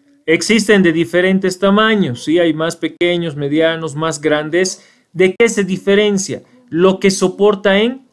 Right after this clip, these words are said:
amperaje. ¿Qué quiere decir? Los diodos en general se identifican mediante una referencia.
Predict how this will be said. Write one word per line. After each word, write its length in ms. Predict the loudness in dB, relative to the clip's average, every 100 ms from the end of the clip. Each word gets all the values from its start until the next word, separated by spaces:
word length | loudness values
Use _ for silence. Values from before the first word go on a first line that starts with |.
| -4
amperaje. 760 | -4 0 2 2 2 -2 -10 -14 _ _ _
¿Qué 160 | -6 -2
quiere 300 | 0 2 2
decir? 480 | 2 0 0 -2 _ _ _ _ 0
Los 340 | 2 2 2
diodos 460 | 4 4 2 0 -2
en 160 | -2
general 680 | -2 -2 2 2 4 2 -2
se 180 | -4 -2
identifican 760 | -2 -4 -8 -6 -8 -2 -2
mediante 520 | -2 -4 -4 -4 -4 -4
una 160 | -4
referencia. 800 | -4 -4 -2 2 2 0 -4 -12